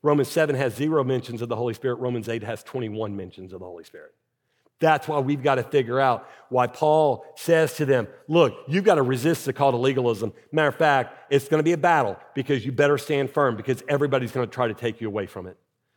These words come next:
So you better avoid those people who come into your life." Why? Because if you allow that into your system of belief and into your faith, you're starting to sever yourself from the gospel of grace, not from Christ,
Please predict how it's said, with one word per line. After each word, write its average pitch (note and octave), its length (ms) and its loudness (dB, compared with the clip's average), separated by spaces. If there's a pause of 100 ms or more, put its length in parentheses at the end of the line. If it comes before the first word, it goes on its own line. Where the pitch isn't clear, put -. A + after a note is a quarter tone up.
(140)
So D3 240 4
you B2+ 160 -2
better D3+ 240 4
avoid C#3+ 380 4
those D#3+ 180 2
people D3+ 260 -2
who B2+ 80 -2
come C#3+ 240 0
into C#3 140 0
your C3+ 180 0
life." A#2 420 0 (340)
Why? B2 440 0 (180)
Because C#3+ 440 0
if D#3+ 260 2
you E3+ 360 -4
allow C#3+ 440 2
that C#3+ 300 -2
into E3+ 340 0
your E3+ 260 -2
system F#3 640 -2
of C3 180 -2
belief D3+ 460 -2
and C3+ 80 0
into D3 200 0
your C3+ 140 -2
faith, F3+ 380 0 (160)
you're C3 120 -4
starting C3+ 360 0
to A#2+ 60 -2
sever C3 640 0 (360)
yourself A#2+ 540 0 (220)
from B2+ 120 -2
the B2 80 -2
gospel A#2 640 -2
of F#2 180 -12
grace, A#2 440 -4 (200)
not B2+ 360 -2
from D3 120 0
Christ, B2 380 -2